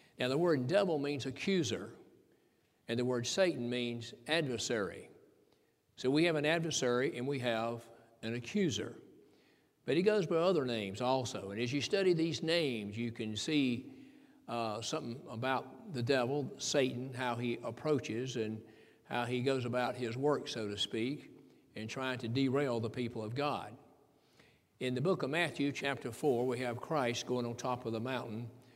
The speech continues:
we call the mountain of temptation. And I just want one part of that, out of that right now.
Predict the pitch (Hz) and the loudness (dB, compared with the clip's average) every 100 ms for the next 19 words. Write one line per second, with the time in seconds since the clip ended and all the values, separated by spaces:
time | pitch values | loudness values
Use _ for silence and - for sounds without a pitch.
0 | _ - 117 123 120 117 131 117 113 - | _ -10 -2 -2 0 -2 -4 -6 -8 -6
1 | 117 113 139 120 104 - - - - _ | -6 -2 -2 -2 -6 -14 -20 -20 -20 _
2 | _ _ _ _ - 123 147 139 - 135 | _ _ _ _ -4 0 2 0 0 -2
3 | 120 - 139 127 123 160 131 113 113 113 | -2 -6 -4 -2 -2 2 2 2 0 -2
4 | - - 120 113 113 113 123 117 120 113 | -4 -4 -2 0 -2 -4 -2 -4 -2 -2
5 | 117 90 | -2 -4